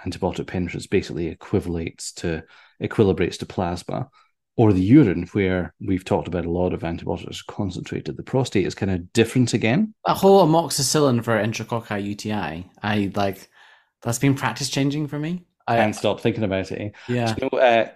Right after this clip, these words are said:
Speaker 1: Casic, oh, I forget what they're called for, but we can include a link to their, uh, the note. I sent the note to you, actually, Callum. They've got some more references about this, about how you can use amoxicillin to treat enterococcal infections just because the amox level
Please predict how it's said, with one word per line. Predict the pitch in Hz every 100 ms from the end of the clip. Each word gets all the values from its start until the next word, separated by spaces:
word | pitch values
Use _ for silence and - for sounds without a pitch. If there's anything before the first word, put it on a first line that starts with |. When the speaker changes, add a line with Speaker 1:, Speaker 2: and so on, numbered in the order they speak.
| -
Speaker 1:
Casic, | 131 135 139 101 85 - - -
oh, | 104 98
I | 92
forget | - 107 107
what | 104
they're | 90
called | 87 104 98 -
for, | 92
but | 90 82
we | 101
can | - 98
include | 92 117 101
a |
link | 95 95 87
to | -
their, | 95 90 85 _ - -
uh, | 95 90 87
the | 92
note. | 95 95 -
I | 110
sent | 113 120 92
the |
note | 92 98
to | - 92
you, | 98 95 90 90
actually, | - 90 - 95
Callum. | 87 92 87 87 - - _
They've | 110 98
got | - 101 -
some | - 92 92
more | 104 107 107
references | 95 95 92 - - - 110 110 - - _
about | 120 - 98 95
this, | - - - -
about | 92 92 -
how | 98
you | 92 90
can | - 92
use | 92 98 95 90 82 - _ - -
amoxicillin | 113 98 - - - 98 90
to |
treat | - - 98
enterococcal | 90 - - 95 107
infections | 107 113 110 - 98
just | - - -
because | - 95
the | 92
amox | 92 92 90 -
level | 92 85 85